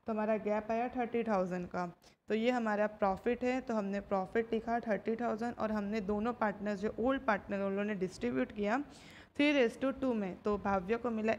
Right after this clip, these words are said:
एटीन थाउजेंड और श्लोक को मिला ट्वेल्व थाउजेंड। अब इसको हम transfer करेंगे partners capital account में, तो part, यहाँ पे हमारा debit में है तो partners capital में credit side में हम लिखेंगे by revolutions account भाव्य में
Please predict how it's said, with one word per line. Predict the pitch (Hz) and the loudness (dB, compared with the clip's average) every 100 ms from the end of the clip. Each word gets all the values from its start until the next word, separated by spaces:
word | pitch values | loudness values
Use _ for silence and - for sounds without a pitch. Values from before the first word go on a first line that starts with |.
| 214 | 4
एटीन | 208 208 247 254 | 2 2 0 2
थाउजेंड | 247 233 254 - | 0 0 -2 -2
और | 202 | -6
श्लोक | - 220 233 233 | -4 0 0 0
को | 226 | -4
मिला | 202 190 240 302 | -2 0 0 -2
ट्वेल्व | - 247 220 | 0 2 2
थाउजेंड। | 202 180 190 180 - - - | -2 -2 -4 -6 -12 -20 -2
अब | 233 | 2
इसको | 247 247 | 2 0
हम | 269 262 | -4 0
transfer | 247 220 214 262 254 | 2 0 0 0 0
करेंगे | 247 220 226 | 0 0 0
partners | 247 226 208 202 220 233 277 - | 2 2 0 0 -2 0 -2 -4
capital | 254 226 226 220 196 | -2 0 0 -2 -4
account | 190 196 185 | -2 -4 -2
में, | 185 180 - - - - | -4 -6 -10 -16 -16 -6
तो | |
part, | - 214 214 - | 2 2 2 0
यहाँ | 220 | -2
पे | 214 240 | 0 0
हमारा | 226 226 | 2 2
debit | 214 196 185 226 226 | 2 0 2 0 0
में | 254 | -2
है | 262 | -2
तो | 254 | -2
partners | - 208 190 226 262 254 | 0 -2 -2 -4 -4 -2
capital | 214 202 196 196 | -4 -2 -4 -4
में | 190 208 | -4 -6
credit | - 196 185 240 - | -4 -4 0 0 0
side | 214 180 | -4 -2
में | 196 | -4
हम | 202 190 | -4 -4
लिखेंगे | 180 190 185 190 233 285 - - - | -6 -6 -4 -2 -4 -6 -14 -20 -8
by | 196 208 208 | -2 0 0
revolutions | 196 185 247 269 269 269 262 | -2 -2 -2 -2 -2 -6 -4
account | 208 202 202 196 | -6 -4 -4 -2
भाव्य | 202 196 175 208 | -2 -2 -2 -4
में | 202 | -2